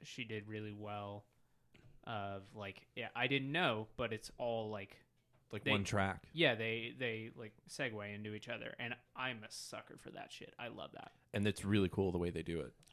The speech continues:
Speaker 1: Yeah. Yeah.
Speaker 2: And I think if she does a live show and it's all, like, if that's the live show,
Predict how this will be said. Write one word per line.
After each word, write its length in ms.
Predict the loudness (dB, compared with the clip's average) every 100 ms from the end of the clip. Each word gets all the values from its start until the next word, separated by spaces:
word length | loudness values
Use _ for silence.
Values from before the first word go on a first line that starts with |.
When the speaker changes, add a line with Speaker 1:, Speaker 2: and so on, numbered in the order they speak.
| -4
Speaker 1:
Yeah. 160 | -4 -4 -10 -20 -16 -4
Yeah. 160 | -2 -2 -12 -2
Speaker 2:
And 180 | 0 0
I 140 | 0 0
think 200 | 2 0
if 80 | 0
she 100 | 2
does 280 | 4 4 4
a 40 |
live 320 | 2 2 2
show 340 | 2 6 6 6
and 100 | 2
it's 120 | 0
all, 460 | 0 2 2 -2 -8 _ _ _
like, 180 | -4 -2
if 160 | -2 0
that's 360 | 2 2 0
the 100 | -2
live 280 | 0 0 0
show, 300 | 2 2 2